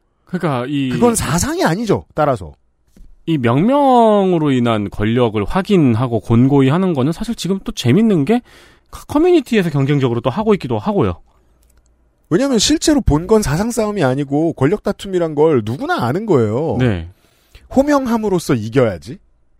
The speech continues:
Speaker 1: 음.
Speaker 2: 호명함으로써 내가 이겨야지. 호명함으로써 저쪽을 지게 만들어야지. 이 싸움이 곧 정치죠. 온 세상은 정치입니다. 그래서.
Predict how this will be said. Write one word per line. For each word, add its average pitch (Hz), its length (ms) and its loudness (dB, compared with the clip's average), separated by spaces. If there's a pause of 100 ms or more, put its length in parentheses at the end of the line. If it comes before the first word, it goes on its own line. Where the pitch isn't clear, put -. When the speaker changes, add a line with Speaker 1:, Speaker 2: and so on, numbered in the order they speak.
Speaker 1:
음. 226 180 -2
Speaker 2:
호명함으로써 233 1000 -2
내가 147 240 2
이겨야지. 113 460 -4
호명함으로써 202 640 -2 (100)
저쪽을 139 240 -6
지게 151 300 -2
만들어야지. 117 600 -6 (600)
이 135 80 -6
싸움이 220 400 2
곧 - 180 -4
정치죠. 98 640 -12 (760)
온 131 200 0
세상은 247 360 0
정치입니다. 120 560 -4
그래서. 82 340 -16